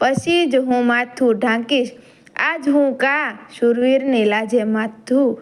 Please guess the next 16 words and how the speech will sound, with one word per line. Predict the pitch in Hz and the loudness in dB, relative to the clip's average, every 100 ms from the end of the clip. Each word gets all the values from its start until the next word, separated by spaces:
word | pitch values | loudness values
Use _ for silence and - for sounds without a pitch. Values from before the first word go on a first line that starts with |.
| - - - | -14 -12 -4
ઢાંકું? | 214 214 294 370 240 - - - - | -2 -2 0 0 0 -6 -20 -20 -6
હાય | 254 285 | -2 -2
હાય, | 294 302 220 - - - | -2 -2 -4 -10 -20 -8
મુળુ | 226 240 247 | -2 2 2
ખાચર, | 226 - 233 247 330 403 - - - | 2 -2 -4 0 0 0 -6 -20 -6
પાંચાળમાં | 285 320 339 359 349 320 277 | -2 -2 0 0 0 0 -2
કોઈ | - 302 311 277 | 0 2 2 0
સૂરજ | - 294 302 277 240 | 0 2 2 2 -2
પુત્ર | - 277 311 311 262 294 381 - - - | -4 -2 -2 -2 0 0 -2 -8 -10 -2
નથી | 254 311 403 | 0 2 2
રહ્યો. | 381 381 392 294 - - - _ | 2 0 0 0 -2 -12 -20 _
ત્યારે | 240 247 269 349 370 | 0 0 0 0 0
જ | 294 | -2
સાહેબ | - 247 254 294 330 254 | 0 -2 0 2 2 0
રજપૂત | 233 220 226 240 277 240 | -2 -2 -4 -2 -2 0
વગડામાં | 254 226 220 233 247 233 220 233 320 | 0 0 0 0 0 -2 0 0 0